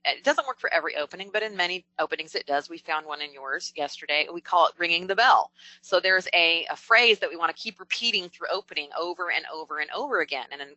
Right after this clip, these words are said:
in Eric's case, it was, you know, trucking case on ice. He would tell the story, tell the story, tell the story, bring the energy up, and then he would bring it down and ring the bell and say, "And yet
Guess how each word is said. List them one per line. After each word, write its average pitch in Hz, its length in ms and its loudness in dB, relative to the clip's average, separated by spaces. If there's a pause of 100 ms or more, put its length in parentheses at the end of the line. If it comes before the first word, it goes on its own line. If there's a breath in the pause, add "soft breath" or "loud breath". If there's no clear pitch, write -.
in 147 160 -8
Eric's 311 360 2
case, - 460 -4
it 156 100 -8
was, 147 220 -16
you 147 100 -20
know, 135 140 -12
trucking 165 320 -6
case 147 240 -4
on 127 80 -4 (100)
ice. 214 460 -2 (420 loud breath)
He 214 140 -2
would 185 100 4
tell 247 160 6
the 247 60 -2
story, 233 220 2
tell 233 160 0
the 220 80 -2
story, 220 180 -4
tell 226 220 0
the - 20 -10
story, 220 240 0
bring 220 180 2
the 214 100 2
energy 220 300 0
up, 214 220 4
and 180 100 0
then 180 120 -2
he 175 140 -12
would 165 120 -10
bring 175 160 0
it - 140 0
down 175 320 4
and 156 100 -8
ring 160 160 -4
the 175 80 -2
bell 147 220 6
and 151 100 -4
say, 143 300 0 (280 soft breath)
"And 170 200 0
yet 165 480 2